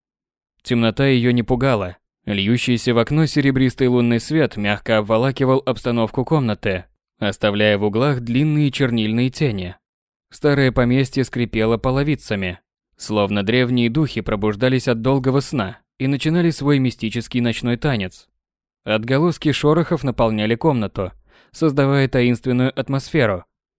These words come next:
Как ни странно, но она чувствовала себя спокойной и защищенной, будто невидимая рука вела ее сквозь темные закоулки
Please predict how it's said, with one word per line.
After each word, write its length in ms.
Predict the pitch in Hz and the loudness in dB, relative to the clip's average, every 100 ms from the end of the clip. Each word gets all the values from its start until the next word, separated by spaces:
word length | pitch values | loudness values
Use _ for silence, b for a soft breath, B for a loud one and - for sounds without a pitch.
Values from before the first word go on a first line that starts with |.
| b b b | b b b
Как 200 | 147 131 | -2 0
ни 120 | 143 | 0
странно, 580 | 131 170 143 107 92 90 _ | 0 0 0 0 -4 -8 _
но 180 | 107 104 | -4 -2
она 200 | 101 113 | 0 -2
чувствовала 520 | - 143 - 139 131 120 | -2 -6 -2 2 2 0
себя 240 | 123 120 | 0 -2
спокойной 680 | - 135 165 135 104 90 - _ - | -2 -2 0 0 -2 -6 -12 _ -4
и 80 | 139 | -2
защищенной, 800 | 143 - 151 151 107 92 90 - _ b b b | -2 -2 -4 -2 -4 -4 -10 -14 _ b b b
будто 380 | 123 120 131 131 | -2 -2 0 0
невидимая 520 | 123 143 143 139 127 | 0 0 0 2 2
рука 340 | 123 117 156 123 | 2 0 0 0
вела 260 | 98 95 98 | 0 -2 0
ее 220 | 101 104 | 0 -2
сквозь 300 | - 113 - | -2 -4 -2
темные 400 | 135 127 123 120 | -2 0 0 0
закоулки 720 | 120 127 139 147 - 98 | -2 0 0 0 -2 -6